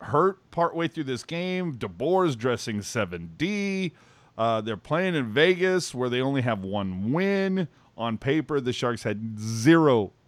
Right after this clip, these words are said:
business winning this game. And then on top of it, Antti Suomela, who's recent call-up, opens the scoring. The goal gets waived after Merrill pushes Meier into Fleury. Um, and, of course,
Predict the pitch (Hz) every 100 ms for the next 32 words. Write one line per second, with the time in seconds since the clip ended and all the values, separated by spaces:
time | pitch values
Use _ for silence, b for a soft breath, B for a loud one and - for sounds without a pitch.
0 | 113 139 131 135 131 127 123 135 135 127
1 | 117 131 120 117 - b b b 143 139
2 | 147 135 117 151 156 147 131 123 _ _
3 | _ _ _ 135 196 190 170 - 175 160
4 | 139 123 117 123 135 127 104 95 _ -
5 | 101 151 175 180 127 147 135 135 - b
6 | b b b - 151 190 202 160 160 -
7 | 170 156 156 151 151 117 117 165 196 170
8 | 165 135 131 139 139 120 120 117 123 113
9 | 143 151 143 - - 170 175 170 131 131
10 | 135 143 135 127 139 - 127 123 113 -
11 | 127 120 120 131 123 b b b b 131
12 | 131 117 - _ 131 131 127 131 120 -
13 | 143 135